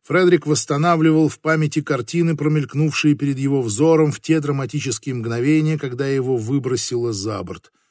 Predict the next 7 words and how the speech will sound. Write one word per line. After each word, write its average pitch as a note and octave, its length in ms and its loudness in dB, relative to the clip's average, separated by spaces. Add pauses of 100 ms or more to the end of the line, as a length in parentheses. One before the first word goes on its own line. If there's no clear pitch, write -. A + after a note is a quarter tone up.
(640)
Из - 160 -8
шеи B2+ 420 -4
пассажира A2+ 680 -4
торчал A2+ 440 -8
серый B2+ 520 -4
осколок B2 640 -6
пластика. A#2+ 840 -6